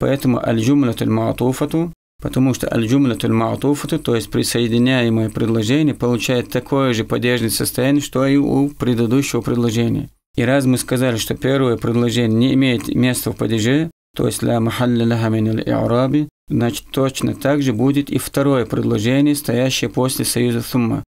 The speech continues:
и присоединенное этим союзом к первому.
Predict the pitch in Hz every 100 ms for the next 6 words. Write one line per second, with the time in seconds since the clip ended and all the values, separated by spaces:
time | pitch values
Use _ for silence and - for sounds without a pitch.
0 | _ - - 120 117 117 113 117 117 135
1 | 143 143 - 123 110 110 - 120 123 127
2 | - - 123 113 113 -